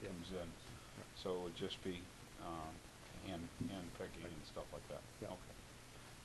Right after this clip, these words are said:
Speaker 2: I mean, other than that, um,
Speaker 1: Real, only other real issue we handle is that, uh, Japanese seaweed uh,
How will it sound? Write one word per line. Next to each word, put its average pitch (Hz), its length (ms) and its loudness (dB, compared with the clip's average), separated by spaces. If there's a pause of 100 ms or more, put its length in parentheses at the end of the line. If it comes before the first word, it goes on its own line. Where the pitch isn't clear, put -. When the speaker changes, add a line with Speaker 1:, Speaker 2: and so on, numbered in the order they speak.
Speaker 2:
I - 40 -2
mean, 98 120 0
other 117 120 12
than 113 120 8
that, 110 220 12 (180)
um, 92 280 10
Speaker 1:
Real, 139 320 12 (100)
only 123 260 10
other 110 220 10 (100)
real 110 220 10
issue 107 300 10
we 101 180 8
handle 101 580 8
is - 180 0
that, 95 160 4 (120)
uh, 98 80 4 (240)
Japanese 98 480 8
seaweed 101 520 6 (680)
uh, 92 260 8